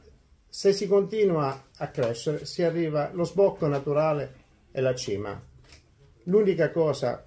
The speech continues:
se durante questo percorso si è stanchi, ci si può riposare, l'unica cosa che non deve succedere durante il percorso di crescita è quello di cadere, perché se si cade si ri-,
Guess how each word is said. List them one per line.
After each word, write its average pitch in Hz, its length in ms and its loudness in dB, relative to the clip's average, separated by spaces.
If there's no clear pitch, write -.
se 139 460 0
durante 170 340 2
questo 151 240 -4
percorso 156 880 -2
si - 220 -6
è 156 60 2
stanchi, 135 800 -2
ci - 160 -4
si 147 160 -2
può 131 140 6
riposare, 135 680 0
l'unica 190 440 4
cosa 185 260 0
che 143 60 0
non 139 140 0
deve 135 160 0
succedere 139 580 0
durante 139 320 2
il 131 60 -4
percorso 127 480 -4
di 180 60 -4
crescita 156 440 -2
è 127 80 0
quello 120 200 -2
di 110 100 -4
cadere, 110 460 -2
perché 131 300 -2
se 135 140 -6
si 170 180 -2
cade 151 520 2
si - 160 -2
ri-, 120 360 0